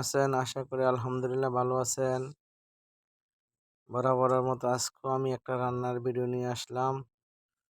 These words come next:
শিং মাছ ভুনা টমেটো পেঁয়াজ দিয়ে। প্রথমে আমি পেঁয়াজ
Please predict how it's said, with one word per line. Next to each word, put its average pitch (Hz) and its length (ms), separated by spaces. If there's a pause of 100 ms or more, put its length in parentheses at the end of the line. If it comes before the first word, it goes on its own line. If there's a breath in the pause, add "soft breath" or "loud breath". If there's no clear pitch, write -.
(760)
শিং 127 340 (140)
মাছ 131 320 (2250)
ভুনা 123 340 (640 soft breath)
টমেটো 120 380 (100)
পেঁয়াজ 127 320 (100)
দিয়ে। 123 220 (1600)
প্রথমে 120 300
আমি 127 220
পেঁয়াজ 127 260